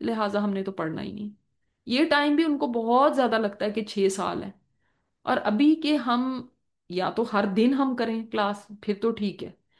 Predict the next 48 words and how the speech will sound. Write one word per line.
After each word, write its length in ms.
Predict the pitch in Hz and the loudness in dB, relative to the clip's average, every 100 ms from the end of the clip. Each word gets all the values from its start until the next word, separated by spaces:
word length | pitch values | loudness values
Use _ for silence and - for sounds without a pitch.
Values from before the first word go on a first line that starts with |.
| _ _ | _ _
लेकिन 200 | - 220 | -4 -2
अगर 480 | - 202 208 220 202 | -2 0 0 0 -2
जाहिर 240 | 202 190 214 | -2 0 0
है 60 | |
हफ्ते 320 | 202 - 226 | -2 -4 0
में 120 | 220 214 | 0 0
एक 300 | 196 196 208 | 0 0 0
दफ़ा 200 | 220 240 | 0 0
भी 140 | 240 | 2
लोग 220 | 240 240 | 2 0
करना 280 | 240 220 220 | -4 -2 -4
चाहते 340 | 214 214 214 | -2 -6 -4
हैं 80 | 208 | -4
कि 100 | 208 | -2
भाई 240 | 202 196 208 | -4 -4 -6
हमसे 400 | 185 185 - 214 | -8 -10 -4 -2
रोज़ 280 | 180 190 | 0 -2
रोज़ 220 | 202 220 240 | -2 -2 0
नहीं 140 | 247 | 0
ली 140 | 220 | 0
जाती, 400 | 202 196 202 202 - - - _ | -2 -4 -4 -12 -14 -20 -20 _
एक 220 | 233 247 | 0 2
दफ़ा 200 | 233 240 | 0 0
भी 120 | 240 240 | 0 0
करनी 400 | 226 214 208 208 | -2 0 0 0
है, 160 | 202 226 | -2 -6
फिर 100 | 240 | -2
कम 360 | - 220 240 | 2 4 4
भी 120 | 269 | 4
हो, 220 | 240 240 226 | 0 -2 -4
तो 140 | 240 | -6
फिर 200 | 240 269 | -4 -6
उसको 360 | 240 - 220 214 | -6 -6 -4 -4
सोचेंगे 500 | - 233 220 262 247 | -4 -4 -2 -4 -4
पन्द्रह 320 | 233 214 220 | -2 -2 -2
बीस 280 | 196 208 - | -2 -4 -4
साल 240 | 208 208 | -4 -2
अगर 160 | 220 226 | -4 -2
लग 220 | 190 180 | -2 -2
जाए 120 | 196 | -2
हमें 340 | 214 208 202 - - | -2 -2 -4 -8 -4
एक 280 | 196 196 - | -4 -4 -8
कुरान 340 | 208 202 190 | -4 -4 -4
के 400 | 196 190 175 196 190 _ - | -6 -8 -4 -4 -6 _ -18
go 240 | 165 185 208 | -6 -4 -4
through 220 | 220 214 | -4 -6
करने 280 | 202 185 196 | -6 -4 -2
में, 240 | 208 196 | -2 -4